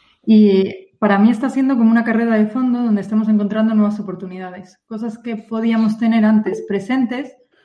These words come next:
pero que no las estábamos dando la importancia, la relevancia que se necesitaba,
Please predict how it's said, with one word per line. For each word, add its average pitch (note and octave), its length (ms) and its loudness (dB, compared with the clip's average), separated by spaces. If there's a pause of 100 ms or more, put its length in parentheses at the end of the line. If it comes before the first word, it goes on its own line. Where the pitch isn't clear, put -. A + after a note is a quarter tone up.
(400)
pero G#3+ 240 2
que G#3+ 240 4
no A#3 100 6
las B3 160 2
estábamos A#3+ 440 0
dando A#3+ 220 2
la A3+ 80 2
importancia, G#3+ 640 -2
la G3+ 100 -4
relevancia G#3+ 500 -4
que A3+ 100 -4
se A3 140 -6
necesitaba, A3+ 720 -4